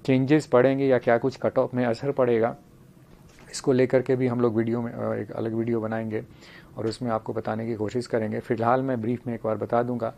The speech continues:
कि थर्टी थ्री परसेंट रिजर्वेशन का क्या कुछ असर पड़ने वाला है स्टेट लेवल के कट ऑफ में। <clears throat> इस बार के चेंजेस में एक सबसे बड़ा एक और चेंज आपके पास आया है कि गवर्नमेंट कॉलेजेस में एक कॉलेज यहाँ पे ऐड ऑन हो गए हैं,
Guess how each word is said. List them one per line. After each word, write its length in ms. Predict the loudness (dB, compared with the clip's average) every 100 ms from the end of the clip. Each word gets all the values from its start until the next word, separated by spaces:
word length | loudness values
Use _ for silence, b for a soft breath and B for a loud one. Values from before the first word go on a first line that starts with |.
| B B B -14
कि 60 |
थर्टी 240 | -4 -2 -2
थ्री 160 | -2
परसेंट 340 | -2 -2 0 0
रिजर्वेशन 460 | 2 2 0 -2
का 120 | -2 -2
क्या 200 | -2 -4
कुछ 220 | -4 -8
असर 180 | -8 -8
पड़ने 320 | -6 -4 0
वाला 260 | 2 2
है 220 | 0 -4 -12 B B B B -20 -20 -14
स्टेट 300 | 4 6 6
लेवल 220 | 4 4
के 120 | 0
कट 180 | -4 -4
ऑफ 180 | -6 -6
में। 80 | -16 -14 -6
<clears throat> 260 | -2 -2 -4 -10 -18 -20 -20 -20 -20 -20 -20 -20 -20 B B B
इस 100 | 4
बार 180 | 10 10
के 100 | 10
चेंजेस 400 | 6 6 6 6
में 160 | 4 4
एक 100 | 4
सबसे 260 | 2 6
बड़ा 320 | 8 10 8 4
एक 200 | 2 4
और 140 | 4
चेंज 220 | 2 2
आपके 220 | 2 2
पास 280 | 2 2 4
आया 200 | 4 4
है 140 | 2 0
कि 240 | -2 2
गवर्नमेंट 360 | 4 2 2 4
कॉलेजेस 380 | 4 4 0
में 180 | 0 -2
एक 240 | 0 0 4
कॉलेज 280 | 4 4
यहाँ 160 | 2 0
पे 120 | -2
ऐड 260 | 0 0 0
ऑन 140 | 0
हो 120 | -2
गए 100 | 0
हैं, 240 | 0 -2